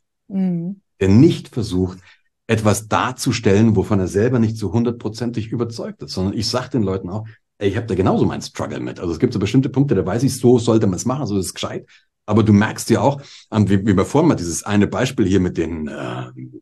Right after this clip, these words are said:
Speaker 2: wissenschaftlichen Herleitungen, ja? Da,
Speaker 1: Mhm.
Speaker 2: ich kann da klug daher schwätzen, du entscheidest, ob du dich drüber aufregst. Ey,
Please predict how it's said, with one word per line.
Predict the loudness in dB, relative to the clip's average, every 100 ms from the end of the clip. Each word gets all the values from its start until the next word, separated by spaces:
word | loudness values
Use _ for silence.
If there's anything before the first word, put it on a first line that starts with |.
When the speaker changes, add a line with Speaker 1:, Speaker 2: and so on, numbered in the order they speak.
| _ -20 _ _
Speaker 2:
wissenschaftlichen | 0 2 2 0 0 0
Herleitungen, | 2 2 0 -6 -14 -8
ja? | -4 -4 -8 _ _ _ _
Da, | 0
Speaker 1:
Mhm. | 4
Speaker 2:
ich | 2 0
kann | -2 -2
da |
klug | 2 2 4
daher | 2 2 0
schwätzen, | 0 0 -2 2
du | 2
entscheidest, | 2 -4 -4 -4 -6 -8
ob | -10
du | -10
dich | -10 -10
drüber | -8 -8
aufregst. | -8 -12 -16 -16 -8
Ey, | -8 -8